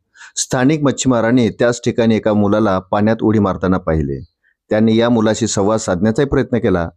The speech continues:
मात्र तोपर्यंत त्याने पाण्यात उडी घेतली. पोलिसांनी तपासणी केली असता या आत्महत्या केलेल्या मुलानेच त्या तरुणीचा गळा दाबून पाण्यात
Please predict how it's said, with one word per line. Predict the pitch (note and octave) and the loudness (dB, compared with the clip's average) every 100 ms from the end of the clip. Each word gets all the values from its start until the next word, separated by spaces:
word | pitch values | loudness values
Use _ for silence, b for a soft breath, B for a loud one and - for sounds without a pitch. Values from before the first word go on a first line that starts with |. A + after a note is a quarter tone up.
| - | -2
मात्र | G2+ F#2+ G2+ | -2 -2 -4
तोपर्यंत | - B2 A#2+ G#2 | -2 -2 0 -2
त्याने | G2+ G2+ F#2+ F#2 | -2 0 0 0
पाण्यात | F#2 - G#2 F2+ | -2 -4 -2 0
उडी | F2 E2 | -2 0
घेतली. | E2 D#2 C#2 C#2+ | -2 -4 -10 -2
पोलिसांनी | C3 C#3 D3+ E3+ | 0 0 0 0
तपासणी | E3 B2 C#3+ D#3+ E3 | -2 0 -2 -2 0
केली | D#3 B2+ | 2 2
असता | A#2 - A#2 A#2 | 0 -2 0 2
या | A#2 A#2+ | 2 2
आत्महत्या | A#2+ A2+ - B2+ B2+ D#3 | 0 -2 0 -2 0 -2
केलेल्या | D3 B2+ B2+ | 0 2 2
मुलानेच | B2 G#2+ A#2 C#3+ C#3 | 2 2 2 0 0
त्या | C3 | -2
तरुणीचा | - A2 A#2 A#2 | 0 0 2 0
गळा | A2 G2 G#2+ | 0 0 0
दाबून | G2+ G#2+ C3+ | -2 0 0
पाण्यात | B2 A2 | 0 0